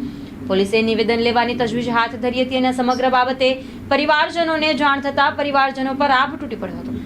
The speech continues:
આ સમગ્ર બાબતે પરિવારજનો દ્વારા પોલીસને જાણ કરતા પોલીસ ઘટના સ્થળે આવી પહોંચી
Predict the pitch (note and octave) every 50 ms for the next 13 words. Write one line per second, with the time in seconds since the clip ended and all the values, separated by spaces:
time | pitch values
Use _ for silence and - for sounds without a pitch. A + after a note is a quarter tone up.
0 | - - - - F#3 G#3 A#3 B3+ B3 B3+ C4+ B3 C4+ D4+ D4 D4 D4 D4 D4+ D#4
1 | - - F4 C4+ - F4 E4+ D#4+ E4 E4 D#4+ D#4+ D#4+ D#4+ D#4 D#4+ D#4 D4+ D#4 D#4
2 | D#4 D#4+ F4 - D#4+ D4+ D4+ D4+ - D4 D4+ C#4+ C#4+ C#4+ C#4 C#4 C4 C4+ C#4 -
3 | - C#4+ D4 D4 C#4+ C#4 C#4 C4 C#4 B3+ - - B3 A#3+ A#3+ B3+ B3+ C#4+ D4+ -
4 | D#4 C#4+ C4+ A#3+ A3+ A3 A3+ A3 G#3+ G3+ G3+ G3+ - A3+ A#3